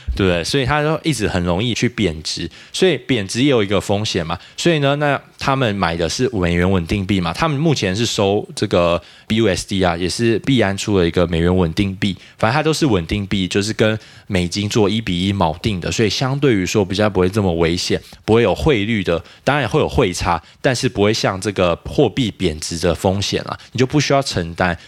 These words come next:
然后你也不是像买什么比特币、买以太坊这些会波动的，因为稳定币基本上就锚定在一个价格，基本上就是一比一锚定美元。到时候他们如果要出金的话，我们要出金的话，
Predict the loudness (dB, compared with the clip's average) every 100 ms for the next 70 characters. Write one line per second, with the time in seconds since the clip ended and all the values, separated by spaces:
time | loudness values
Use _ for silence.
0 | -2 0 2 0 0 0 0 0 0 -2
1 | -2 -4 -4 -2 2 2 2 2 0 -4
2 | -6 -18 -6 0 2 0 -2 -6 -8 -6
3 | -2 0 2 0 0 2 2 2 -2 -4
4 | -4 0 0 -2 -12 _ 0 0 2 -2
5 | 0 -2 -2 -4 -2 0 0 0 0 0
6 | 0 0 0 0 2 2 0 0 0 0
7 | -4 -6 -8 -2 0 2 0 0 -2 -2
8 | -2 -2 -4 -4 -6 -10 -2 -2 0 -2
9 | -2 -2 -4 -8 -16 -2 0 2 0 0
10 | -2 -2 0 2 2 0 -4 -4 -4 -2
11 | 0 2 2 0 0 -2 -2 -4 -2 -2
12 | 0 0